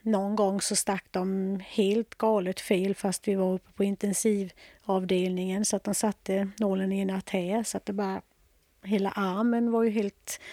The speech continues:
förstörd på honom en period, så att det, ja, det var ju varit mycket såna bekymmer. Sen, eh, ja, då höll vi på ett tag, men det lyckades inte då heller, så vi avbröt ju det försöket. Och sen försökte vi väl ett par,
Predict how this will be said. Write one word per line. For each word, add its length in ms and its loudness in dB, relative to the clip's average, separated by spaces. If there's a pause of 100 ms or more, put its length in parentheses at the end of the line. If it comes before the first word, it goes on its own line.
(280)
förstörd 640 2
på 160 4
honom 220 2
en 120 2
period, 480 2
så 80 0
att 120 -6
det, 200 -2 (200)
ja, 180 0
det 80 0
var 160 4
ju 240 2
varit 300 -2
mycket 540 2
såna 240 0
bekymmer. 600 0 (1500)
Sen, 460 2
eh, 420 4 (120)
ja, 220 2
då 80 2
höll 160 4
vi 100 0
på 240 2
ett 100 0
tag, 380 2
men 240 0
det 80 0
lyckades 460 0
inte 180 -4
då 100 -2
heller, 380 -2
så 140 -6
vi 100 0
avbröt 460 -2
ju 60 -2
det 140 -2
försöket. 720 -4 (880)
Och 100 0
sen 480 0 (380)
försökte 540 -2
vi 100 0
väl 180 2
ett 120 -2
par, 400 2